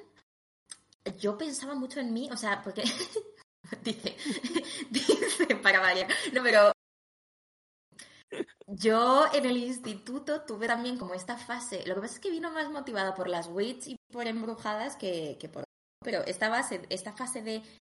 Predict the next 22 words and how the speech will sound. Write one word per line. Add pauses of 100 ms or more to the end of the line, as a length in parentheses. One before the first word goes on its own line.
(260)
fingir
que
en
mi
grupo
de
amigas
éramos
brujas,
yo
era
la
jefa
de
las
brujas
y
entonces (260)
como
que (180)
yo
hacía